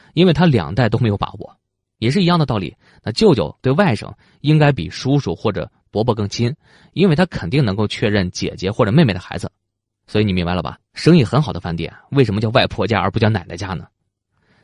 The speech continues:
谈到家庭里的爱，还有另外一个在国内外都很常见的问题，就是母亲总是偏心小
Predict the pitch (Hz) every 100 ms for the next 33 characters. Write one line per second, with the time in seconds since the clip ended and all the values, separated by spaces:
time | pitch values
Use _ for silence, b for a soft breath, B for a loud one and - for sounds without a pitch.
0 | _ _ _ _ _ _ - 151 165 147
1 | 170 113 85 60 76 - b b b -
2 | 180 196 196 139 113 120 104 98 117 98
3 | 127 101 - 92 98 90 80 - - _
4 | _ _ - 190 139 107 85 - 139 156
5 | - 87 110 - 160 165 185 -